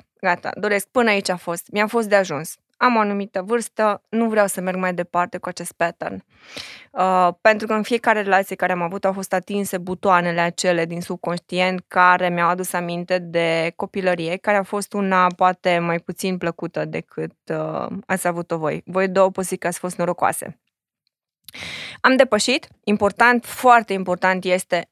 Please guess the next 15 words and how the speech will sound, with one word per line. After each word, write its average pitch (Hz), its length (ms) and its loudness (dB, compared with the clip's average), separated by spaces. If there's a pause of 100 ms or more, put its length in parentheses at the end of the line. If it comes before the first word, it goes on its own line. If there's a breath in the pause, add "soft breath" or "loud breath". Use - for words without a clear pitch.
nu 226 180 0
neapărat 214 500 4
să - 300 -6
uiți, - 520 -4 (460 loud breath)
ci - 160 0
să 208 160 2
te - 160 0
obișnuiești 202 720 0
și 196 60 -4
să 208 100 2
accepti, 180 640 2 (720)
să - 460 2
înveți 196 440 2
să 240 80 2
ierți, 202 580 2